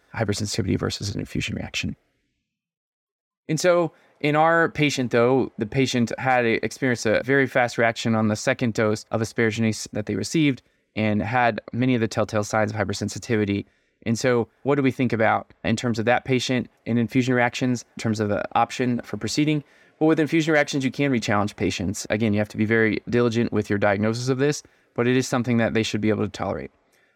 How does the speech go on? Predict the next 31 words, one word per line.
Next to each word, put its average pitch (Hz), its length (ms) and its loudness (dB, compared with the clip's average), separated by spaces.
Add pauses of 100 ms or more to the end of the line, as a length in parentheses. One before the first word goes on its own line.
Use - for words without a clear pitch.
Hypersensitivity 143 720 0
itself, 143 440 -2 (300)
these 139 220 -2
patients 139 520 -2
are 120 240 2
unable 143 380 2
to - 80 -14
be 120 140 0
rechallenged, 113 560 0
and 117 80 -2
we 117 80 2
know 135 260 2
that 117 320 2
it 110 140 -4
does 127 200 0
pose 120 460 -4
increased 120 420 -2
risk 117 380 -2
to - 180 -4
patients 113 380 -2
themselves 120 560 0 (240)
and 117 380 2 (120)
can 113 200 0
lead 117 160 2
to 117 100 -4
further 113 460 0 (240)
problems 139 320 2
and 107 220 0
events 110 440 0
throughout - 300 -6
therapy. 98 420 -4